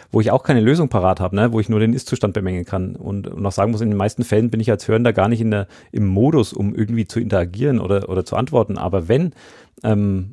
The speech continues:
wenn dann so ein Moment kommt, wo jemand was sagt, dass ich sage, oh, das muss ich mir jetzt unbedingt merken oder da muss ich unbedingt auf Twitter drauf antworten oder da muss ich unbedingt meinen Freunden von erzählen, so dann fehlen mir genau die Möglichkeiten. Ähm, und da, da kann man, glaub ich, noch nachlegen. Und da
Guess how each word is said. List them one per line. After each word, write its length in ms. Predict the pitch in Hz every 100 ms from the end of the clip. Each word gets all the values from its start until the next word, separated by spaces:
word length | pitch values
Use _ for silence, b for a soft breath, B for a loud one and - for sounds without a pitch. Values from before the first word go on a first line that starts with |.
| 208
wenn 360 | 214 110 101 120
dann 120 | 147
so 60 | 127
ein 80 |
Moment 280 | 117 104 139
kommt, 260 | - 127 101
wo 120 | 104
jemand 260 | 107 107 98
was 160 | 98
sagt, 280 | - 143 -
dass 80 | 113
ich 80 | 110
sage, 180 | 113
oh, 80 | 110
das 140 | 104 95
muss 140 | 117
ich 120 | 120
mir 80 | 123
jetzt 120 | 131
unbedingt 280 | - 165 147
merken 300 | 123 123 143
oder 120 | 107 107
da 80 |
muss 120 | 113 113
ich 120 | 113
unbedingt 400 | 143 151 139 131
auf 160 | 113 -
Twitter 300 | - 147 78
drauf 260 | 107 113
antworten 560 | 113 139 117 98 101 101
oder 160 | 101 104
da 80 |
muss 140 | 113 120
ich 100 | 123
unbedingt 400 | 147 143 131 120 B B
meinen 180 | - 117
Freunden 340 | - 135 135
von 140 | 135 110
erzählen, 380 | 101 - 92 92 B B
so 120 | -
dann 160 | 101 113
fehlen 220 | - 120
mir 120 | 123 120
genau 260 | - 98 104
die 80 |
Möglichkeiten. 640 | 98 98 110 - 85 90 90 -
Ähm, 240 | 101 - -
und 280 | - 101 113 -
da, 260 | 98 110 - -
da 120 | - 107
kann 120 | 113
man, 100 | 104
glaub 140 | 98
ich, 60 | 95
noch 120 | 92
nachlegen. 520 | 90 80 104 95 90 - B B B B
Und 280 | - 95 92
da 340 | 95 98 101